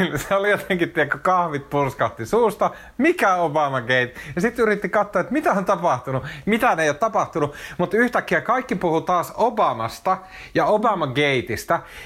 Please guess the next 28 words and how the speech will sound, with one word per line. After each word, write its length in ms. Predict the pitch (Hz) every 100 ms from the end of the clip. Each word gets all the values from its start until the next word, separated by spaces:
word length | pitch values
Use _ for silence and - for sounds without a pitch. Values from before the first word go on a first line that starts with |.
| 127
Ja 200 | 160 131 147
siis 320 | 175 151 -
en 260 | 190 226 208
tiedä, 260 | 277 240
miltä 280 | 196 190 180
se 100 | 160
näyttää 320 | 160 151 165
Jenkeissä. 500 | 147 143 127 120 135
Mä 120 | 139
olit-, 340 | 165 202 196 -
olettaisin, 420 | 190 226 214 175 170
että 180 | -
Foxilla 680 | 143 233 247 - 170 139 139 151
jauhetaan 560 | 156 156 143 147 139
aika 380 | 185 214 151 151
lailla 300 | 139 135 135
Obamasta 640 | 135 143 143 127 117 135
ja 80 | 123
mitä 280 | 135 - 151
Obama 440 | 143 143 131 120
on. 100 | 117
Ja 100 | 123
niinku, 240 | 139 143 151
et, 140 | 139 - - -
et 100 | 147
Trump 320 | 208 277 -
on 120 | 190
tämmöisellä 500 | 190 170 156 165 156